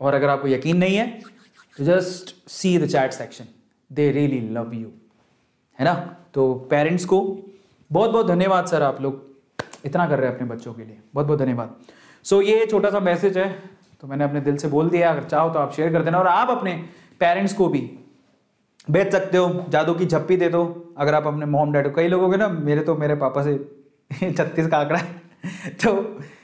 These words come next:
मैं तो अभी जैसे कहीं वो होता है ना कि बहुत दूरियां हैं, पर आप WhatsApp पे भेज सकते हो, "Love you dad, love you mom"।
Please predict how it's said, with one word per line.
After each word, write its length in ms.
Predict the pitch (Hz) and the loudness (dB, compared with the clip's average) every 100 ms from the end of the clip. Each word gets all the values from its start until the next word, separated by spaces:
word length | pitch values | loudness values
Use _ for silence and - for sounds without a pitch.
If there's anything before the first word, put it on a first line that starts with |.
| _ _ - | _ _ -2
मैं 180 | 165 170 | 0 2
तो 60 | 175 | 4
अभी 240 | 170 170 | 4 4
जैसे 220 | 190 196 | 2 2
कहीं 180 | 190 185 | 2 2
वो 120 | 196 | 2
होता 140 | 185 190 | 4 2
है 160 | 240 | 2
ना 60 | 214 | 0
कि 200 | 190 175 | 0 0
बहुत 300 | 147 160 185 | 2 0 0
दूरियां 400 | 156 160 165 165 | 0 0 0 -2
हैं, 320 | 113 - - _ _ - _ | -4 -12 -20 _ _ -20 _
पर 100 | 190 | 2
आप 200 | 247 254 | 2 2
WhatsApp 280 | 208 202 254 | 0 2 0
पे 80 | 285 | 2
भेज 200 | 208 185 | 2 2
सकते 220 | 175 190 | -2 -4
हो, 140 | 214 - - _ _ - | -6 -10 -20 _ _ 0
"Love 120 | 180 | 2
you 100 | 226 | 4
dad, 180 | 220 226 - - - _ _ - | 2 0 -6 -18 -20 _ _ -4
love 100 | 156 | 0
you 100 | 202 | 2
mom"। 260 | 208 226 | 2 2